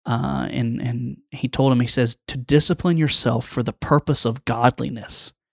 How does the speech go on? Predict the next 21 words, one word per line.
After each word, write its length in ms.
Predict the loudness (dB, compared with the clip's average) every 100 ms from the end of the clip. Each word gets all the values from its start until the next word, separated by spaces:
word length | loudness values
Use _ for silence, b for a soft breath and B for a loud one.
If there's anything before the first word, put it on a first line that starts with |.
| _ b b b b _ _
And 840 | 0 2 2 2 2 0 0 -4 -8 _ -16 -16 _
this 360 | -10 0 2 2
idea 680 | 0 4 6 8 6 4 0
that, 280 | 4 4 4
that 160 | 2 4
word 280 | 6 6 4
discipline, 760 | 0 0 0 -4 -6 -6 -6 -6 -10 0
um, 720 | 2 2 -2 -12 -18 -18 -20 _ -10
the, 240 | -6 -6 -6
the 120 | -6
Greek 360 | 0 2 2 0
word 320 | 2 2 -2 _
gymnazo, 840 | -2 0 0 0 0 -2 -6 -8 -8
it's 160 | -6
where 200 | 0 2
we 100 | 4
literally 360 | 2 0 0 -2
get 160 | -2
the 80 | -4
word 260 | -4 -4 -2
gym, 400 | 0 2 0